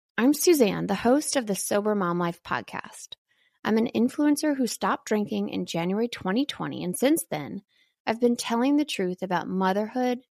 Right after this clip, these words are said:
influencing, alcohol, and sobriety. If you suspect deep down that glass or three of wine at night might just be making motherhood harder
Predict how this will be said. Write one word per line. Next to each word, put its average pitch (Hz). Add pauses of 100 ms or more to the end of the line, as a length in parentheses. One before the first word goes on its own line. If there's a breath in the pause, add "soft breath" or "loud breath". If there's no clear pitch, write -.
(140)
influencing, 226 (100)
alcohol, 185 (180)
and 185
sobriety. 143 (720 soft breath)
If 233
you 302
suspect -
deep 240
down 156
that 208
glass 170 (120)
or 180
three 190 (320 soft breath)
of 208
wine 214
at 247
night 143 (100)
might 190
just 208
be 233
making 196
motherhood 185
harder 226